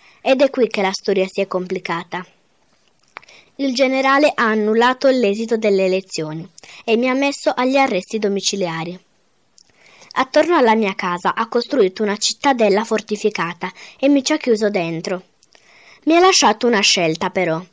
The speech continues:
Posso tornare per sempre in Gran Bretagna. Se resto qui, vivrò chiusa in casa, lontana dai miei figli, da mio marito, senza neppure poterli sentire al telefono. Mia madre è morta durante la campagna elettorale.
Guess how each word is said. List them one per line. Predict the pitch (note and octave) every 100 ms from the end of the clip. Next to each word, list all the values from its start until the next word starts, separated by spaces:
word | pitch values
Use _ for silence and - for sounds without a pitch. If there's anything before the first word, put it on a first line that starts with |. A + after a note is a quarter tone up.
| _ - -
Posso | - A3 G#3
tornare | G3+ A3+ A3+ F#3+
per | F#3 A#3+
sempre | - E4 D#4+ D#4
in | B3+
Gran | A3 G3
Bretagna. | G3+ - E3+ E3+ F3+ F3+ - - _ - - -
Se | - A3+
resto | G#3+ - D#4+
qui, | - D#4 F#4
vivrò | - F4+ C4
chiusa | B3+ - D#4 D4
in |
casa, | C4+ F3+ F3 F#3
lontana | G#3+ B3 B3+ A3+ F#3
dai | G3 G3
miei | A3
figli, | A3 D4 D4 D4 E4+
da | A3+ G3+
mio | G#3
marito, | G#3 F#3+ E3+ F3+ G3 - - -
senza | - C#4 C4 D4+
neppure | D#4+ - G3+ A#3+
poterli | A#3+ C#4+ G#3+ F#3+ F#3
sentire | B3+ C4+ A3+ G3+
al | G#3
telefono. | G#3+ G3 E3 - F3 F3 G3 _ _ _ _ _ _ _ _ _ _ _ _ - -
Mia | D#4 G4+ F#4+
madre | F#3 F3 G#3 A3+ -
è | D4
morta | B3 F#3+ F3+ - A3+
durante | C#4 C4 G3 G#3
la | G#3
campagna | G#3+ C#4+ - F#3+ G3
elettorale. | G3+ F#3 G3 F#3 F3+ F3 F#3